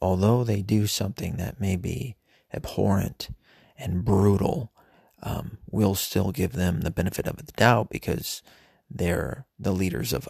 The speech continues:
our team. And we'll give them a pass, essentially. Um, <sighs> in breaking this second paragraph down,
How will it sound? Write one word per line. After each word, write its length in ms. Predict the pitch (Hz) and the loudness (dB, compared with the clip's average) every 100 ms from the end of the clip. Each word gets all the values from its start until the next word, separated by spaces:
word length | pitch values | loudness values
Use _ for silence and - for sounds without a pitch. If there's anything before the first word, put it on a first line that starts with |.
| - | -4
our 320 | - 90 87 | 2 4 4
team. 400 | 92 - 92 - - - - _ _ _ _ _ _ _ _ - - | 0 0 0 0 -10 -20 -20 _ _ _ _ _ _ _ _ -20 -6
And 480 | 98 92 92 - - - | -4 -2 -4 -8 -10 -14
we'll 260 | - 98 92 | 0 2 2
give 200 | 87 90 | 0 0
them 240 | 92 - - _ _ | 0 -2 -8 _ _
a 100 | 98 | -2
pass, 600 | - 98 - - - - _ _ _ - _ _ - | 2 2 2 -6 -12 -14 _ _ _ -20 _ _ -10
essentially. 600 | 98 - 92 - - - 117 _ _ _ _ _ _ _ _ _ _ - - - _ _ - - | -6 -2 -2 -2 -8 -10 -12 _ _ _ _ _ _ _ _ _ _ -20 -20 -20 _ _ -12 -4
Um, 540 | 110 92 92 92 90 101 - - _ _ - - - - - - - - _ _ _ _ _ _ _ _ _ _ - | 2 2 2 0 -4 -6 -12 -14 _ _ -20 -20 -20 -20 -20 -20 -20 -20 _ _ _ _ _ _ _ _ _ _ 4
<sighs> 80 | - - - - - - - | 4 4 0 -4 -8 -12 -2
in 100 | 120 | 6
breaking 440 | 110 98 98 95 98 | 6 6 2 0 2
this 380 | 127 - - - | 2 0 -6 -8
second 400 | - 101 - 92 | -2 -2 -2 -2
paragraph 500 | 95 92 - - - | 0 0 -2 -4 -4
down, 400 | - - - | -4 -4 -4